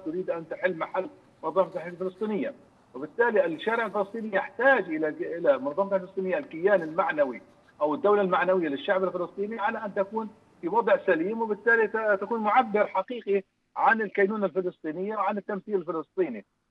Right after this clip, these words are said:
وبالتالي أي غياب لل-، لل-، عن هذا الم-، المسار،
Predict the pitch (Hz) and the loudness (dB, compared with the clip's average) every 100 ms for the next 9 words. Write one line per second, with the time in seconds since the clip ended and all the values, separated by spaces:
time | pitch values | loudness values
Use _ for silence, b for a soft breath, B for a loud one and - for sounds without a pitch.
0 | _ 185 170 165 156 180 - 269 208 208 | _ -2 0 0 0 -2 4 4 4 0
1 | 254 240 202 185 190 190 147 151 151 160 | 0 0 2 2 6 6 4 0 -6 -6
2 | 320 302 285 277 139 135 139 - - - | -6 -6 -6 -6 -6 -8 -10 -14 -16 -10
3 | 131 160 196 214 190 175 175 165 156 - | -6 -4 -2 0 -2 -2 -6 -8 -8 0
4 | 156 190 | 4 4